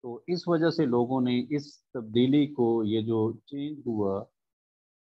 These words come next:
तो इसको लोगों ने revolution से जो है वो उसको relate किया कि ये खलजी revolution था।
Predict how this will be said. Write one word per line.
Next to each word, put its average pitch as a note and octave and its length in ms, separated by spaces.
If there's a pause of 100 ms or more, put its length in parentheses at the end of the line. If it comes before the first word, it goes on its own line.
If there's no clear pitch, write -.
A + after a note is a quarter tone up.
(640)
तो - 180
इसको D3 260
लोगों A#2 300
ने A#2 140
revolution G#2+ 680
से F#2 300 (1400)
जो G2 80
है F#2 140
वो F2+ 200
उसको - 420
relate G2 360
किया F2 260
कि F#2+ 300
ये G2+ 140
खलजी A2+ 640
revolution E2 580
था। E2+ 240